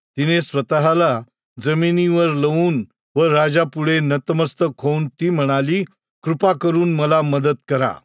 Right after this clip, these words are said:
राजाने तिची विचारपूस करून तिची अडचण जाणून घेतली. ती म्हणाली, "मी एक विधवा स्त्री आहे. मला दोन पुत्र होते. एकदा शेतात त्यांचे भांडण लागले.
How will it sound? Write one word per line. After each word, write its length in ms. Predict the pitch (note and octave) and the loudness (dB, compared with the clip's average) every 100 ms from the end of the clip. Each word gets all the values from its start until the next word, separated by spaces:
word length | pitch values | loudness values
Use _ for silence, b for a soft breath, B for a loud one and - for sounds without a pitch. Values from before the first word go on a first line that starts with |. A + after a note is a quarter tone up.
| _ _ - | _ _ -10
राजाने 500 | A#2+ C3+ C#3 D#3 D#3 | -4 -2 0 -2 -2
तिची 320 | B2+ C#3+ D#3+ | -6 -8 -6
विचारपूस 680 | D#3 D3 D#3+ D3+ - E3 - | -4 -2 -2 -2 -4 -10 -8
करून 360 | D#3+ D#3 F3 A#2+ - | -6 -2 -2 -4 -8
तिची 560 | _ _ - E3 E3+ F3+ | _ _ -8 -4 0 2
अडचण 480 | D3+ A#2+ E3 E3 | 0 -2 -2 -2
जाणून 440 | C#3+ C#3+ D3+ E3+ E3 | 0 0 0 0 -2
घेतली. 540 | C3+ - C3 C#3 C3 - _ _ _ | -4 -6 -4 -4 -4 -8 _ _ _
ती 100 | F3+ | -2
म्हणाली, 560 | F3 D3 C#3+ D3 G3 F3+ _ _ - | 0 2 0 0 0 -2 _ _ -6
"मी 120 | D3 | -2
एक 420 | G3 F#3+ E3 D3+ C#3 | 2 2 0 -2 -4
विधवा 360 | C#3+ D3 D#3+ | -2 0 0
स्त्री 360 | - - D3 D3+ | -2 -6 -2 0
आहे. 360 | C3+ G2+ F2+ _ _ _ | 0 -4 -14 _ _ _
मला 260 | C3 D#3+ F3+ | -2 2 2
दोन 260 | D#3 E3 E3 | 2 0 -2
पुत्र 340 | D#3 C#3 D#3+ | -6 -6 -2
होते. 480 | D3+ C3+ C3+ G2 - _ _ | 0 -2 -4 -8 -10 _ _
एकदा 280 | D3 C#3+ E3 E3+ | -8 -2 0 0
शेतात 380 | D3+ C#3 E3+ | -2 -2 -2
त्यांचे 400 | D#3+ D#3+ D3+ D#3+ | -2 -4 -4 -4
भांडण 480 | D#3 B2+ B2+ C#3 E3+ | -4 -2 -2 -2 0
लागले. 480 | F3 C3 A2+ F#2 | 0 -2 -4 -10